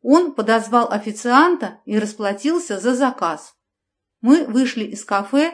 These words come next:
и сразу окунулись в прохладную осеннюю ночь. Морозный воздух было приятно вдыхать полной грудью. Я накинула на голову капюшон куртки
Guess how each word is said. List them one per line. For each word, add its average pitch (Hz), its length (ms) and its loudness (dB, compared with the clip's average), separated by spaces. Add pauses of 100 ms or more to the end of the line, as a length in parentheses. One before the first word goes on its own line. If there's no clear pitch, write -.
(120)
и 226 80 -12
сразу 269 420 2
окунулись 226 720 -2
в - 60 -20
прохладную 247 760 2
осеннюю 233 680 -4
ночь. 170 400 -6 (760)
Морозный 247 520 4
воздух 240 540 0
было 254 240 2
приятно 226 600 0
вдыхать 226 580 -2
полной 254 360 6
грудью. 185 600 -8 (520)
Я 254 320 2
накинула 233 580 0
на 226 180 2
голову 185 440 -2
капюшон 214 600 -6
куртки 320 600 -2